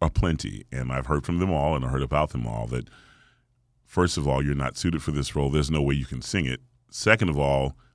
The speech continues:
why would you do your first one at the most important opera house, arguably in the world? <laughs>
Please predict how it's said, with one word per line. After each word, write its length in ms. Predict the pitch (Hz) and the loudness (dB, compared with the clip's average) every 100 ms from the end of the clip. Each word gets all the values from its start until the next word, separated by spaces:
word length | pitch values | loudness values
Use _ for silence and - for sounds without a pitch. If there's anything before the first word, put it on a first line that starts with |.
| _ | _
why 140 | 92 120 | 4 6
would 180 | 107 | 6
you 80 | 98 | 4
do 160 | 92 90 | 2 2
your 140 | 85 | 2
first 400 | 76 - 92 82 | 2 2 2 2
one 240 | 82 85 80 | -2 -2 -2
at 160 | 80 78 | -4 -2
the 80 | 78 | 0
most 260 | 82 78 | 0 0
important 440 | 78 67 - 101 78 | -4 -2 0 0 -2
opera 320 | 85 85 82 | -2 -2 -2
house, 300 | 76 76 - - - | -2 -2 -4 -2 4
arguably 400 | 131 101 85 85 | 4 4 2 2
in 60 | 71 | 0
the 60 | |
world? 460 | 73 123 76 78 113 - - - - | 4 4 6 4 0 -4 -12 -12 -8
<laughs> 140 | - | -6